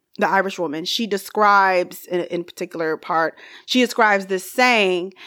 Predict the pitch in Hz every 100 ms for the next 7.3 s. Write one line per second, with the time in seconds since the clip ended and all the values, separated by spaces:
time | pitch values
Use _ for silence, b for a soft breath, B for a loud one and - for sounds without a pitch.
0 | B - 190 - 233 214 208 202 185 165
1 | 170 247 226 175 - - - 190 180 185
2 | 190 180 - 147 147 135 78 - 165 165
3 | 147 76 - 196 _ _ - 156 160 180
4 | 175 160 135 - - - B B B 254
5 | 285 277 240 233 226 220 208 208 196 208
6 | 214 202 208 202 185 180 180 180 254 262
7 | 254 247 240